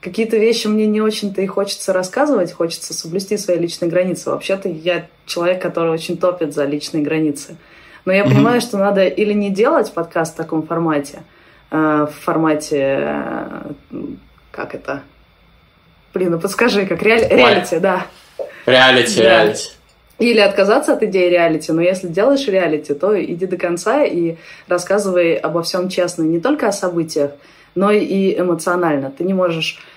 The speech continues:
Speaker 1: рассказывать, как будто тебя это совершенно не затронуло, о вещах, которые на самом деле заставляют тебя дико бояться
Speaker 2: Мгм.
Speaker 1: или сильно злиться. То есть на эмоциональном уровне ты тоже должен быть очень откровенен.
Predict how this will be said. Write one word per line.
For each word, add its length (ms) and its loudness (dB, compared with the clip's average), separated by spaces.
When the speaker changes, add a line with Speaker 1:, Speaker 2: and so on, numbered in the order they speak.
Speaker 1:
рассказывать, 640 -2
как 120 -4
будто 220 -8
тебя 220 -2
это 100 -4
совершенно 380 -2
не 80 0
затронуло, 560 2
о 80 2
вещах, 320 -4
которые 340 -4
на 120 0
самом 280 -2
деле 220 -2
заставляют 500 -2
тебя 400 -4
дико 240 -4
бояться 500 4
Speaker 2:
Мгм. 100 -2
Speaker 1:
или 60 -2
сильно 320 0
злиться. 400 -2
То 120 -2
есть 180 -4
на 100 2
эмоциональном 640 0
уровне 260 0
ты 60 -16
тоже 240 -2
должен 260 0
быть 140 -6
очень 240 -4
откровенен. 560 -2